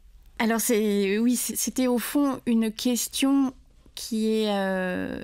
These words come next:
qui est une réflexion en philosophie politique et qui est une question attachée à une actualité absolument tragique. J'ai voulu refaire la généalogie de la question, euh, de l'usage légitime de la violence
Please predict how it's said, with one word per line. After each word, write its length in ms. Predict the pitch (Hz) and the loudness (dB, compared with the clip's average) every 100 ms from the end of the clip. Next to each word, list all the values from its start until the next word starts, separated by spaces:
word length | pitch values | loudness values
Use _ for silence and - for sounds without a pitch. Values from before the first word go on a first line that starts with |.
| - - | -12 -6
qui 100 | 233 | 0
est 20 | |
une 100 | 226 | 0
réflexion 480 | 220 214 233 - 269 | 0 -2 -2 -2 0
en 80 | 233 | 0
philosophie 500 | 226 208 202 196 202 | 0 0 0 -2 -4
politique 680 | - 202 196 - 285 - - - - | -4 -4 -4 -2 -2 -4 -14 -10 -6
et 100 | 226 | -4
qui 320 | - 277 285 | -2 0 0
est 120 | - | -2
une 300 | - 240 220 | -2 0 0
question 840 | 214 254 233 - - 285 285 277 269 - - | -2 0 0 -2 -2 2 4 4 0 -6 -4
attachée 680 | 247 254 262 247 - 285 - | -4 0 0 0 0 -2 -2
à 120 | 226 | -2
une 220 | 233 233 226 | 0 2 0
actualité 840 | 220 - 240 233 226 - 240 240 | -2 -4 0 2 0 0 0 0
absolument 500 | 208 - 220 220 220 | -2 -4 -2 0 -2
tragique. 920 | - - 220 208 220 - - - - - _ - | -4 -2 0 0 0 -4 -8 -12 -14 -20 _ -8
J'ai 300 | 208 226 254 | -2 2 2
voulu 500 | 214 254 277 285 302 - | 2 2 4 2 -2 -6
refaire 420 | - 240 233 277 269 | -4 -2 0 0 0
la 140 | 214 | 0
généalogie 800 | 208 247 247 226 214 220 214 240 | 2 2 2 2 0 0 0 -2
de 80 | 208 | -2
la 160 | 208 202 | -4 -4
question, 600 | 214 - - 220 214 277 _ _ - | -6 -8 -6 -4 -4 -8 _ _ -10
euh, 160 | 214 214 | -6 -2
de 140 | 208 | -2
l'usage 640 | 196 208 196 214 208 202 202 | 0 -2 -2 -2 -2 -2 -4
légitime 580 | 220 190 190 - 214 | -4 -4 -8 -6 -4
de 80 | 208 | -2
la 120 | 202 | -4
violence 420 | 202 202 196 - | -4 -6 -8 -10